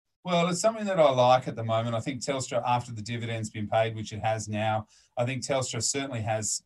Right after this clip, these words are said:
uh, some really good value in it. Um, th-, you know, they are moving in the right direction, selling assets. Um, and, you know, if inflation starts to bite,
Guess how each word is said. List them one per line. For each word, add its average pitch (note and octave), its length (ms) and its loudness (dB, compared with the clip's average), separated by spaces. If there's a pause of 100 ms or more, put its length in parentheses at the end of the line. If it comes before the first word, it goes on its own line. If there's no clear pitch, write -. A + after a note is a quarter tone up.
uh, A2 140 -2
some G#2+ 280 -6
really A#2+ 280 -2
good G#2 280 -6
value G#2+ 600 -2
in G#2 160 -6
it. E3 160 -6 (520)
Um, G#2+ 500 -2
th-, - 120 -10 (160)
you C3 80 -10
know, A#2 220 -2
they B2+ 180 4
are C#3+ 220 4
moving B2 300 -2
in A#2 100 -2
the A2+ 100 -4
right G#2+ 180 2
direction, G#2 380 -8
selling C3 380 0
assets. A#2+ 600 -2 (380)
Um, G#2 460 0
and, B2 240 -4 (300)
you D#3+ 100 -4
know, B2+ 180 0
if D#3+ 160 -4
inflation E3+ 520 4
starts C#3 400 0
to - 80 -8
bite, A#2 380 4